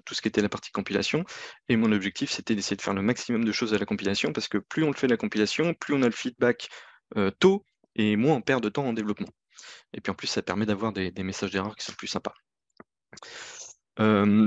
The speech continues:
quelques mots quand même pour vous dire, Micronaut, euh, voilà, qu'est-ce que c'est et, euh, est-ce que c'est une bonne idée de l'utiliser ? Euh, donc déjà, c'est un projet open source, donc, euh, licence Apache. Et, euh, derrière Micronaut, en fait, il y a une fondation avec, euh,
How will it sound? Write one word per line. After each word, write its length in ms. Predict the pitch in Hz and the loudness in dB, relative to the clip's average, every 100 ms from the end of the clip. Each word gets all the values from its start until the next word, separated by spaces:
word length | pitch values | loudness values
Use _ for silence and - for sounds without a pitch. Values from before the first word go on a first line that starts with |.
| - | 4
quelques 220 | 190 208 | 2 4
mots 160 | 190 180 | 4 4
quand 100 | 160 | 4
même 300 | 156 135 127 | 4 2 -2
pour 180 | 135 | -4
vous 80 | 135 | -4
dire, 240 | 139 151 123 | -2 0 0
Micronaut, 440 | 123 - 131 139 - | -2 -2 -2 -2 -2
euh, 340 | 110 104 104 95 | -2 -2 -2 -4
voilà, 220 | 110 110 | -6 -6
qu'est-ce 180 | 110 - | -6 -8
que 60 | |
c'est 320 | 113 135 127 - | -4 -2 -2 -4
et, 220 | 107 101 | -4 -4
euh, 300 | 98 95 92 - | -4 -6 -8 -8
est-ce 160 | 107 | -8
que 80 | - | -6
c'est 140 | - 110 | -6 -4
une 80 | |
bonne 160 | 113 113 | -2 -2
idée 160 | 113 107 | -2 -2
de 60 | |
l'utiliser ? 760 | 104 - 101 101 110 135 170 - | -6 -6 -4 -2 2 4 6 4
Euh, 500 | 113 98 98 95 101 | 0 2 2 0 0
donc 220 | 107 101 104 | 2 2 2
déjà, 200 | 131 160 | 2 2
c'est 200 | 113 113 | 2 0
un 40 | |
projet 220 | - 113 | 0 0
open 220 | 117 117 | 2 0
source, 420 | 110 139 190 - 117 | 0 2 2 2 0
donc, 320 | 104 98 - | 0 0 0
euh, 140 | 98 | -2
licence 400 | 98 101 107 - | -2 -2 -2 -2
Apache. 420 | 98 147 233 - - - - - - _ _ | 0 2 2 -2 -4 -8 -8 -8 -16 _ _
Et, 260 | 135 143 139 | 6 6 6
euh, 200 | 110 107 | 4 4
derrière 400 | 107 135 160 156 | 6 4 6 4
Micronaut, 360 | 139 - 131 175 | 2 0 0 0
en 60 | 120 | 0
fait, 200 | 151 - | 0 0
il 40 | |
y 20 | 107 | -2
a 20 | |
une 60 | |
fondation 640 | - 160 117 - 113 143 170 - | -2 0 0 0 0 0 -2 -4
avec, 460 | 110 117 131 - 110 | -4 0 0 -2 -2
euh, 340 | 104 98 | -2 -2